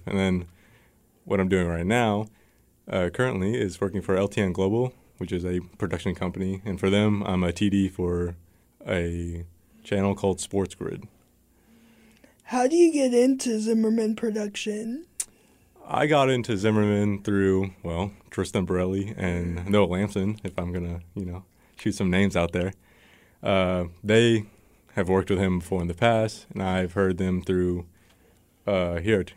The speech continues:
Speaker 1: here my time at U C M. I've heard about them, and they do kinda what we do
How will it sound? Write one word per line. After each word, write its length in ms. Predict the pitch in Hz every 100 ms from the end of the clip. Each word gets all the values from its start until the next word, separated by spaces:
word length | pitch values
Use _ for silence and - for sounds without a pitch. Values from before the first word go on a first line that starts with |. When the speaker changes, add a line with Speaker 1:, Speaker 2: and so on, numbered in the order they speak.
| -
Speaker 1:
here 160 | 107
my 100 | 90
time 180 | 85 95
at 60 | 87
U 140 | 90
C 160 | - 92
M. 320 | 95 92 92 _ _
I've 140 | 95
heard 160 | 98 92
about 240 | 90 87
them, 380 | 92 87 87 92
and 400 | - 87 87 85
they 160 | 101 104
do 360 | 95 92 90 - _ _ _ _
kinda 180 | - 92
what 160 | 87 92
we 140 | 92
do 260 | 90 87